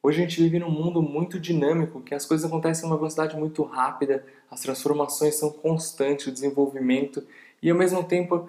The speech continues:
a gente é muito imediatista, a gente quer as coisas pra ontem, a gente visa um crescimento profissional aí muito rápido. E com isso, ao ter que voltar a ser estagiário,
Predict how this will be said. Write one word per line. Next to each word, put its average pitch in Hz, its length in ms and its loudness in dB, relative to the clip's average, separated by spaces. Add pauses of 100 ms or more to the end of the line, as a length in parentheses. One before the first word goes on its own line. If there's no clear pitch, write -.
a 147 60 -10
gente 160 200 0
é 165 40 0
muito 165 240 4
imediatista, 165 920 0 (300)
a 127 80 -10
gente 135 240 -2
quer 147 80 2
as 143 100 -2
coisas 143 340 2
pra 143 300 0
ontem, 143 500 2 (260)
a 120 60 -18
gente 127 240 -6
visa 139 280 0
um - 20 0
crescimento 139 540 0
profissional 135 680 0
aí 131 320 2 (440)
muito 143 340 0
rápido. 120 720 0 (380)
E 131 180 2
com 156 240 2
isso, 165 540 2
ao 165 180 -4
ter 180 160 0
que 165 80 -14
voltar 156 440 2
a 160 60 -4
ser - 140 -4
estagiário, 143 800 2